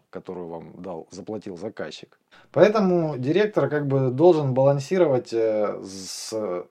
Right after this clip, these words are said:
величиной заработной платы на, ну, в том плане, что чтобы платить, э, людям столько, чтобы они просто не разбегались, да, то есть вот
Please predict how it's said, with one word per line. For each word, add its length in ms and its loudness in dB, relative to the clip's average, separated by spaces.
величиной 500 0
заработной 540 4
платы 380 0
на, 480 2
ну, 240 -8
в 80 -20
том 180 -4
плане, 340 2
что 460 -4
чтобы 340 -6
платить, 500 0
э, 300 -6
людям 420 2
столько, 540 -4
чтобы 380 0
они 180 0
просто 340 0
не 120 0
разбегались, 760 0
да, 200 -2
то 120 -6
есть 180 -8
вот 200 -8